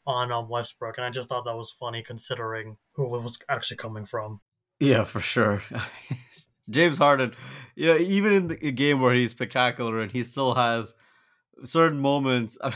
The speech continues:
Speaker 2: mean, there was one transition play that comes to mind where, uh, it ended up being a LeBron layup, and <laughs> James Harden's effort on that play was so embarrassingly bad. I mean, he didn't even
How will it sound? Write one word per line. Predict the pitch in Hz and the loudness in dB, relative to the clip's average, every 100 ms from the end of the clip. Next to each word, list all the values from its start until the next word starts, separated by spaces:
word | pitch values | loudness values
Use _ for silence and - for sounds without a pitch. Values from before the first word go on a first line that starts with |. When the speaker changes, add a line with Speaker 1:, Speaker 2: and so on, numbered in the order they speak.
| 170 | -2
Speaker 2:
mean, | 147 | -2
there | 123 151 | 0 0
was | 160 | 0
one | 139 147 | 2 0
transition | 135 143 117 123 135 123 | 2 0 0 -2 -2 0
play | 127 | 2
that | 117 | 0
comes | 110 120 107 | 0 -2 -2
to | 117 | -2
mind | 110 113 110 | 2 2 2
where, | 110 107 107 104 _ - _ _ | 0 0 -2 -6 _ -20 _ _
uh, | 113 113 | 2 4
it | 131 | 2
ended | 139 | 2
up | 143 | 2
being | 127 131 | 2 0
a | 117 | 0
LeBron | 113 110 117 120 107 | -2 2 2 2 0
layup, | 110 113 107 104 - | 0 2 0 -2 -10
and | 113 113 110 104 - _ | -4 0 0 -4 -12 _
<laughs> | 101 - 127 | -18 -10 -8
James | - 180 208 | 0 0 2
Harden's | - 151 147 139 - | 2 4 2 -4 -4
effort | 123 117 131 123 | -2 -2 0 0
on | 117 113 | 0 0
that | 113 110 | -4 -4
play | 117 113 | -4 -4
was | 110 101 _ _ _ | -4 -10 _ _ _
so | - - 151 156 | -10 2 4 4
embarrassingly | 131 113 117 120 123 127 123 | 2 4 4 4 0 -4 -4
bad. | 110 104 110 117 113 | -2 2 4 2 0
I | |
mean, | 110 113 | -4 -4
he | 123 | -4
didn't | 117 117 139 143 | -4 -6 -2 -2
even | 269 143 | 0 0